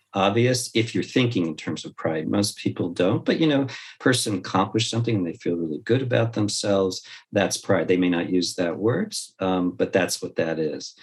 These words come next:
Um, and that motivates them to keep going. Um, but if you think about pro-being pride,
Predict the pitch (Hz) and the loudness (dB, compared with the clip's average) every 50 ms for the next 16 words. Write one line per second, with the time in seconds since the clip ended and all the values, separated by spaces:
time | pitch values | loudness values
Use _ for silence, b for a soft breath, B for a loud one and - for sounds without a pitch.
0 | B B B B B B B - 101 92 90 90 87 92 - 104 107 117 123 123 | B B B B B B B -4 -2 0 2 2 2 0 2 4 4 4 4 4
1 | 135 175 196 131 - 95 85 82 - - - 82 - - - - - 107 101 104 | 4 4 4 4 4 2 2 2 0 -4 -6 -10 -14 -18 -18 -6 -2 -2 -2 -2
2 | - - 120 127 123 - 76 - - B B B B B B B B _ - 110 | 2 2 4 4 4 0 -2 -6 -12 B B B B B B B B _ 0 2
3 | 110 104 107 101 - - - 117 117 117 120 127 123 120 165 170 170 151 120 110 | 4 4 4 2 2 4 4 4 4 4 2 2 2 4 4 2 2 4 2 2
4 | 104 98 - - - - - 123 110 101 95 90 98 147 196 185 117 90 85 - | 2 0 -2 -8 -12 -2 2 2 4 4 2 2 2 2 2 2 2 0 -2 -4
5 | - 90 80 78 73 73 73 87 - - | -2 -2 -2 -2 -2 -4 -6 -8 -8 -10